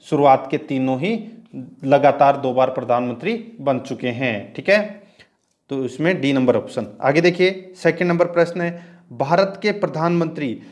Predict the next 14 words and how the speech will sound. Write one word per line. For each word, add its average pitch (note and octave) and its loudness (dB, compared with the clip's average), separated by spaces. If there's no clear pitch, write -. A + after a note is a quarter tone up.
देखिए F#3 0
ये D3+ 2
प्रश्न F3 2
है, F3 2
ये F3+ 6
फर्स्ट F3 -4
ग्रेड F#3+ 2
में F#3+ -2
पूछा D#3 -4
जा C#3 4
चुका - -4
है। - -10
ठीक C#3+ -4
है, F3 -2